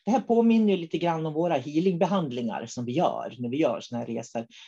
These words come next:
kosmisk omprogrammering och, och så då. Men, eh, när, när jag kom tillbaks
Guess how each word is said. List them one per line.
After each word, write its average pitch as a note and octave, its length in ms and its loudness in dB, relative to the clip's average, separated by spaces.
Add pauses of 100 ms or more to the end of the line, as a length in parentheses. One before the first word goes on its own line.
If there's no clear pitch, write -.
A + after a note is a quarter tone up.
kosmisk C#3 460 -6
omprogrammering B2+ 880 -4
och, G#2 380 -6
och A2 80 -10
så E2 220 -8
då. - 180 -10 (800)
Men, D3+ 580 2
eh, B2+ 560 -8 (1300)
när, F3 440 2
när F#3+ 100 4
jag G3 120 2
kom G#3+ 140 0
tillbaks G3+ 560 -2